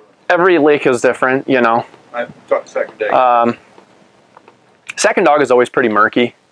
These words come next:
Speaker 1: anyway.
Speaker 2: Yeah,
Speaker 1: So,
Speaker 2: it's water moves.
Speaker 1: yeah.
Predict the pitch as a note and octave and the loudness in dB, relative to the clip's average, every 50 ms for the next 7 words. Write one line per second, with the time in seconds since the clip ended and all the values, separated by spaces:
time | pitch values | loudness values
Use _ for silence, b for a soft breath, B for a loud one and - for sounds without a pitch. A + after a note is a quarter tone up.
0 | _ _ - B2+ B2+ B2+ C3 C3 C3+ C#3 C#3 - _ _ _ _ _ _ _ _ | _ _ -4 -2 0 0 0 0 0 0 -2 -6 _ _ _ _ _ _ _ _
1 | _ b b b b b b b b b b b _ _ _ _ - - - - | _ b b b b b b b b b b b _ _ _ _ -14 -8 -2 0
2 | - A2 G#2+ G#2+ - - _ _ _ _ _ _ - _ - - - _ _ _ | 2 2 2 0 0 -4 _ _ _ _ _ _ -20 _ -20 -20 -20 _ _ _
3 | _ _ _ _ - - D3+ C#3 C3 A#2+ A2+ G#2 G2+ | _ _ _ _ -4 -2 0 0 2 2 0 0 -2